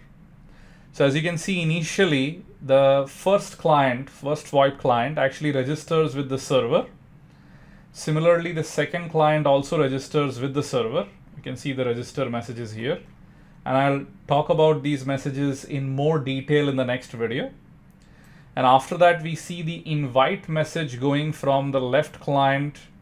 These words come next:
to the server. And eventually this is forward, forwarded to the other client. And we can see the ringing and trying messages.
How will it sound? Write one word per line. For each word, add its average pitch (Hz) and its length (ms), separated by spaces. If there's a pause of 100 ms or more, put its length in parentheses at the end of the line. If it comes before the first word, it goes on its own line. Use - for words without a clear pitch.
to 147 100
the 143 100
server. 139 500 (1000)
And 123 420
eventually 143 500
this 151 180
is 147 160
forward, 143 760 (400)
forwarded 143 560
to 147 80
the 135 140
other 139 260
client. 139 480 (1000)
And 127 600 (260)
we 135 100
can 139 160
see 156 220
the 143 180
ringing 147 380
and 139 180
trying 139 400
messages. 131 760